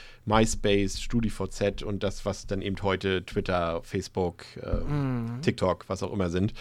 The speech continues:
Speaker 1: Und, ähm, das ist schon fast ein bisschen, ja, ich will jetzt nicht sagen, eine, eine f-,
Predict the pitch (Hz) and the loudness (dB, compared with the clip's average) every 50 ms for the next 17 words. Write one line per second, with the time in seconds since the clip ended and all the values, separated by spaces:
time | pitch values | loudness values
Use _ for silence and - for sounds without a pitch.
0 | - - - - - - - - - - 110 104 101 101 95 - - - 101 98 | -12 -14 -14 -16 -16 -18 -18 -10 -2 2 4 4 4 4 2 0 -2 0 2 2
1 | 98 95 95 92 92 - - - - - - - - - 104 - 127 113 - 131 | 2 2 2 0 0 -4 -8 -18 -20 -20 -20 -8 -4 -4 0 2 2 4 4 4
2 | 113 - - 113 - - 131 113 110 - - 117 107 110 107 107 - 85 85 87 | 4 4 4 2 2 0 0 -2 -2 2 4 4 6 6 4 2 0 0 2 4
3 | 98 120 147 - 107 - 117 107 95 - 110 - - 92 92 95 95 98 101 117 | 6 6 6 6 2 0 0 0 0 -2 -2 0 2 2 2 4 2 2 0 0
4 | 117 101 98 - - - - - | -2 -4 -4 -6 -8 -14 -20 -20